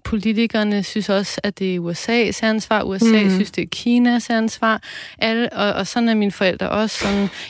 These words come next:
Speaker 1: jamen, der er nogle andre, der bruger mere end mig, og jeg kører kun i min bil nogle gange, og det, og det er også rigtigt nok. Øhm, men man må også ligesom være et moralsk menneske i verden, altså man må s-,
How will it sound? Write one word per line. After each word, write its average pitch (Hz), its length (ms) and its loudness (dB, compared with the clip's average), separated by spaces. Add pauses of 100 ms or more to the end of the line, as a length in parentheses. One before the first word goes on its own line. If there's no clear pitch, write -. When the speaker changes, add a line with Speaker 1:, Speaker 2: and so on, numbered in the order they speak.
Speaker 1:
jamen, 208 140 0
der 202 80 0
er 202 40 2
nogle 196 220 -2
andre, 214 320 2
der 226 80 4
bruger 202 240 -4
mere 196 180 -2
end 190 100 -4
mig, 196 560 0
og 190 140 -2
jeg 208 200 0
kører 220 260 0
kun 208 240 -2
i 214 40 2
min 208 180 2
bil 202 280 -2
nogle 202 300 2
gange, 196 460 0
og 202 220 -4
det, 220 140 -2 (260)
og 196 160 -2
det 240 120 4
er 220 60 4
også 202 260 0
rigtigt 196 320 -2
nok. 202 300 0
Øhm, 190 560 -2 (680)
men 202 300 2
man 196 140 2
må 202 100 2
også - 520 -2
ligesom 233 320 2 (1000)
være 202 160 2
et 196 80 -6
moralsk 202 580 0
menneske 220 480 -4
i 202 100 -4
verden, 196 360 0
altså 202 280 -2
man 196 260 0
må 196 160 0
s-, - 220 -10